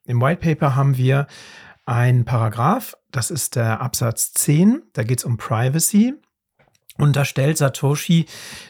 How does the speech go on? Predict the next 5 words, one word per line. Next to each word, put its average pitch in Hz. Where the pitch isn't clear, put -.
dem 135
traditionellen 131
Privatsphäre-Modell 127
des 113
Bankensystems 175